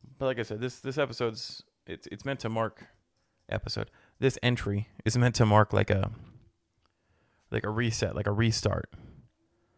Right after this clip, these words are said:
I've got a new setup going. I'm actually sitting down, <laughs> so I'm a lot more comfortable, and I'm not pacing. And I've actually gone back to taking notes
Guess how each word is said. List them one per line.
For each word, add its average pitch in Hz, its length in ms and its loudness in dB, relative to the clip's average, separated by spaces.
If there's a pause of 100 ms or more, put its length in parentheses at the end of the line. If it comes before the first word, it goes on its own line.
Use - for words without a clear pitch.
(380)
I've 101 160 0
got 113 200 8
a 107 60 6
new 107 180 6
setup 107 440 2
going. 147 460 2 (920)
I'm 110 80 2
actually 113 240 4
sitting 110 280 4
down, 104 480 2 (180)
<laughs> - 200 -20
so - 180 2
I'm 127 60 6
a 107 60 6
lot 117 140 8
more 127 140 8
comfortable, 120 520 0 (340)
and 110 100 4
I'm 110 80 6
not 110 200 4
pacing. 107 540 -2 (460)
And 104 120 2
I've 104 80 4
actually 110 300 2
gone 110 260 0
back 110 260 4
to 104 80 -2
taking 110 380 0
notes 104 440 -2